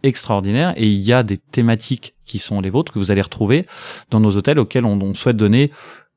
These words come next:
une couleur, euh, une thématique particulière. Alors ça peut être, euh,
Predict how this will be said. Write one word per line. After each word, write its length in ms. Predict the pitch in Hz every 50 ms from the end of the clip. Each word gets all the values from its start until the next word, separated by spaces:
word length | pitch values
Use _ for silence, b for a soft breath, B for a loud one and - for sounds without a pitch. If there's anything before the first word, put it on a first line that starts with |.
| _ _ -
une 160 | 113 104 101
couleur, 760 | 101 - - - 117 104 113 120 131 143 147 151 151 151 - - -
euh, 380 | 107 101 101 101 101 101 101 - -
une 120 | 107 101
thématique 520 | - - 113 107 104 104 - - 147 - -
particulière. 640 | 127 - - - 101 - - 95 107 131 147 139
Alors 200 | 104 98 98 90
ça 160 | - - - 98
peut 140 | - -
être, 220 | 107 107 104 - -
euh, 260 | 101 95 92 95 98